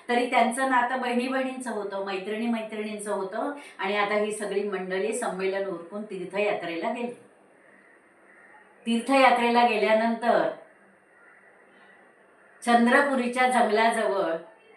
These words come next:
एक डोंगर आहे, तिथं सगळ्यांना तहान लागली. वैशाख महिना होता, खूप तहान लागलेली होती आणि आता नामदेवांना वाटलं, "आता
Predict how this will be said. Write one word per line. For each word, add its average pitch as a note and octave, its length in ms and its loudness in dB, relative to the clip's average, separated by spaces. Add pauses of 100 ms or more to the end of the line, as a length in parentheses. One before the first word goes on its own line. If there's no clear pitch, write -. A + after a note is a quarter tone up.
(720)
एक A3+ 200 -4
डोंगर A3+ 360 4
आहे, G3 200 2
तिथं G#3 220 -4
सगळ्यांना A3 640 0
तहान A3+ 300 2
लागली. E3 300 -6 (600)
वैशाख G3 360 0
महिना F#3 400 -2
होता, D#3 320 -8 (120)
खूप A#3+ 260 -8
तहान F#3+ 240 -2
लागलेली F3 500 -6
होती G#3+ 520 -8 (280)
आणि F#3+ 200 -2
आता G3 200 -2
नामदेवांना F#3+ 640 0
वाटलं, F#3+ 260 -2
"आता - 560 -2